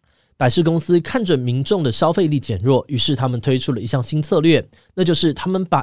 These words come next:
饮料的瓶身容量放大了一倍，但是价格却完全不变，跟其他品牌的可乐一样哦，都只卖五美分，消费者用同样的价格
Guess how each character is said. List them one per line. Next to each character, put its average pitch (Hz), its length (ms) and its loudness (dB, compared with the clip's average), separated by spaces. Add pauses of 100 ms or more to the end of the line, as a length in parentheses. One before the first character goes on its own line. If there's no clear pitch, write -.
饮 117 200 -2
料 160 140 2
的 147 80 0
瓶 123 260 -4
身 180 200 0
容 151 200 0
量 127 240 2
放 120 180 -2
大 110 140 -2
了 90 80 -6
一 82 100 -10
倍， 117 240 -6 (340)
但 135 120 0
是 127 140 -2
价 165 240 0
格 110 180 -4
却 - 140 -4
完 98 120 -2
全 95 140 -8
不 95 100 -10
变， 120 240 -2 (380)
跟 233 140 0
其 - 120 -4
他 202 140 4
品 160 160 -2
牌 120 140 -2
的 127 100 0
可 120 180 -4
乐 139 140 2
一 117 80 0
样 120 160 -2
哦， 98 160 -4
都 143 140 2
只 143 120 -2
卖 123 200 0
五 117 160 -2
美 123 160 -2
分， 113 280 -2 (300)
消 147 160 2
费 151 140 2
者 127 160 -2
用 127 200 -2
同 113 200 -4
样 170 120 -2
的 147 60 -4
价 160 240 0
格 113 280 0